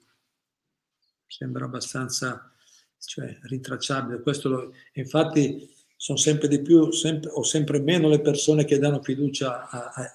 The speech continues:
alle, alle comunicazioni ufficiali, i giornali, quello che dico. Si sa che c'è sempre interessi, ci sono qualche forma di interesse, politici, economici in mezzo. Quindi sicuramente, eh, diciamo così, la televisione controlla la mente delle persone, eh,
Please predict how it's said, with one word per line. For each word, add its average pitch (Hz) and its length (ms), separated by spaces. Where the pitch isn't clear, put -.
alle, 123 200
alle 131 200
comunicazioni 131 840
ufficiali, 120 680
i 123 60
giornali, 120 560
quello 120 160
che 120 100
dico. 120 220
Si - 160
sa 147 320
che - 340
c'è - 140
sempre 135 320
interessi, 127 500
ci - 60
sono 131 200
qualche 135 300
forma 131 240
di 127 100
interesse, 123 580
politici, 123 520
economici 123 640
in 120 60
mezzo. 113 400
Quindi 147 560
sicuramente, 151 1160
eh, 135 480
diciamo 135 400
così, 131 300
la 131 180
televisione 135 640
controlla 135 540
la 127 60
mente 131 320
delle 127 160
persone, 120 720
eh, - 680